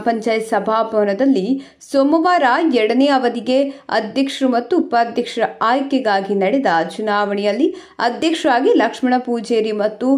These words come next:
ಉಪಾಧ್ಯಕ್ಷರಾಗಿ ತಾಯವ್ವ ಬುರುಡ ಅವಿರೋಧವಾಗಿ ಆಯ್ಕೆಯಾಗಿದ್ದಾರೆ. ಈ ಸಂದರ್ಭದಲ್ಲಿ ಸಂತೋಷ್ ಪಾಟೀಲ್, ಶಿವಾನಂದ ಬಾಗೇವಾಡಿ, ಆರತಿ ಕಾಂಬ್ಳೆ, ಶಾರವ್ವ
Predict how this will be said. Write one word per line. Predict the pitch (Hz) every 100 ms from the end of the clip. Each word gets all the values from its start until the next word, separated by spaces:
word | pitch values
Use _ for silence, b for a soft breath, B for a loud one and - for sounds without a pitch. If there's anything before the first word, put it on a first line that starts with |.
| 269 B -
ಉಪಾಧ್ಯಕ್ಷರಾಗಿ | 226 269 285 254 277 269 240 240 381 -
ತಾಯವ್ವ | 208 208 226 226 233 214 185
ಬುರುಡ | 214 294 269 170 220 269 B B 220
ಅವಿರೋಧವಾಗಿ | 247 294 320 285 269 254 214
ಆಯ್ಕೆಯಾಗಿದ್ದಾರೆ. | 196 196 190 190 190 190 214 - B B 262
ಈ | 269
ಸಂದರ್ಭದಲ್ಲಿ | 294 302 359 311 262 254 277 277
ಸಂತೋಷ್ | 233 233 240 - -
ಪಾಟೀಲ್, | 202 196 240 269 B B -
ಶಿವಾನಂದ | 254 262 294 302 269 214
ಬಾಗೇವಾಡಿ, | 190 196 208 196 190 262 B B - 233
ಆರತಿ | 277 320 311 269 208
ಕಾಂಬ್ಳೆ, | 185 190 262 269 B B -
ಶಾರವ್ವ | 254 277 330